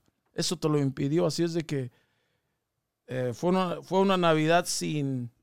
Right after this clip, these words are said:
sin reuniones familiares, porque las Navidades, pues, este,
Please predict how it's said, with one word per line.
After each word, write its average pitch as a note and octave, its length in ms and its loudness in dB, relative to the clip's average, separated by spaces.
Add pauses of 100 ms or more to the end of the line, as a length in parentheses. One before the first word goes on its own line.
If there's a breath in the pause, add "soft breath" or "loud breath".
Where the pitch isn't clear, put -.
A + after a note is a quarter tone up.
(1500)
sin F3+ 240 0
reuniones F#3 600 2
familiares, E3+ 540 0
porque C#3 240 -8
las D3 140 -2
Navidades, D3+ 460 0
pues, C#3+ 240 -6
este, - 540 -10